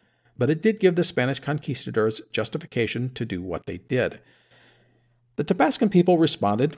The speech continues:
predictably, with a rain of arrows and spears and stones.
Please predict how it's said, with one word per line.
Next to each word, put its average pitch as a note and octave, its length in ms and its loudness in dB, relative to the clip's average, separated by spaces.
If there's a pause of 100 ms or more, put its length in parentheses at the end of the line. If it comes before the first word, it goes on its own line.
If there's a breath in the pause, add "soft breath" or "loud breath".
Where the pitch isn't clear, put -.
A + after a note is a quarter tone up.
(120)
predictably, D3+ 640 2
with C#3+ 200 0
a C#3+ 60 2
rain C3+ 280 -2
of C3 160 -4
arrows C3+ 480 0
and C#3+ 100 0
spears A#2 420 -2
and C3 120 -4
stones. E2 520 -8